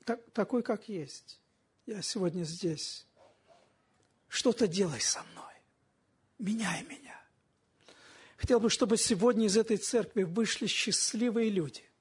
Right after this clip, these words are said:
чтобы муж и жена могли посмотреть в глаза друг другу и сказать: «Я люблю тебя. Слушай, я,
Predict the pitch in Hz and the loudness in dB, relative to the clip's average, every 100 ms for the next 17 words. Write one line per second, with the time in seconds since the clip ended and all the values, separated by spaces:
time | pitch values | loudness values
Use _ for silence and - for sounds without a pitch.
0 | _ - - - _ _ _ _ _ - | _ -20 -20 -20 _ _ _ _ _ -20
1 | - - - 170 190 226 - 226 233 214 | -20 -10 -4 2 4 4 2 2 2 2
2 | 165 156 - _ _ _ _ _ - _ | 0 -6 -16 _ _ _ _ _ -20 _
3 | _ - 165 170 165 190 170 - _ _ | _ -6 -4 -2 2 2 2 -2 _ _
4 | _ 190 - 208 180 196 185 185 180 156 | _ 0 2 2 0 2 2 2 2 4
5 | 170 160 160 156 170 151 - - 151 - | 2 0 -2 0 0 0 -4 -6 -6 -2
6 | 180 180 185 202 - - - - 214 - | 0 0 0 0 -2 -8 -12 -4 -2 -2
7 | 170 190 | 0 2